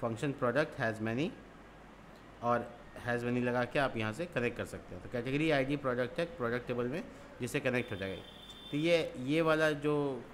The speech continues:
function है ये relation establish कर दिया और आप आराम से इसको target कर सकते हैं। तो products आपका pass हो जाएगा उस related category से, ठीक है। लेकिन इसका बनेगा route,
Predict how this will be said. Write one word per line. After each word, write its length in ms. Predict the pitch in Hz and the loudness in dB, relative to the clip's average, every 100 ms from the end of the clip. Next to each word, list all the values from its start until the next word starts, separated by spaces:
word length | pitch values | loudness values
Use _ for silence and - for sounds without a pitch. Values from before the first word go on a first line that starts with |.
| - | -4
function 280 | 131 127 139 | -2 0 2
है 80 | 165 | 2
ये 100 | 147 | 2
relation 380 | 127 131 165 | 2 0 2
establish 380 | 151 139 127 123 | 0 2 -2 -2
कर 160 | - 117 | -2 0
दिया 240 | 123 160 - - - - | 0 -2 -6 -14 -16 -6
और 160 | 113 120 | 2 2
आप 300 | 123 131 131 | 4 2 4
आराम 220 | 131 131 | 4 2
से 120 | 131 | 2
इसको 380 | 135 - 175 196 - - - - - | -2 -2 -4 -4 -6 -14 -16 -8 0
target 300 | 120 120 117 | 2 2 0
कर 100 | 107 | -4
सकते 260 | 104 - | -4 -6
हैं। 100 | 98 | -8
तो 80 | 107 | -6
products 380 | 107 127 151 147 | -2 0 2 2
आपका 200 | 135 147 | 2 2
pass 260 | 135 127 | 0 0
हो 40 | 135 | 0
जाएगा 300 | 131 135 185 - - - - 190 | 0 0 -4 -8 -16 -18 -8 -4
उस 180 | 190 | -2
related 420 | 143 139 143 180 170 | 2 2 4 2 0
category 380 | 113 107 104 | 0 0 -2
से, 160 | 98 - - - | -4 -8 -10 -8
ठीक 120 | 135 | -6
है। 80 | 208 - - - - | -6 -8 -16 -16 -8
लेकिन 260 | 123 165 202 | 0 2 4
इसका 160 | 180 180 | 4 2
बनेगा 300 | 160 160 151 | 4 6 6
route, 320 | 123 151 | 6 4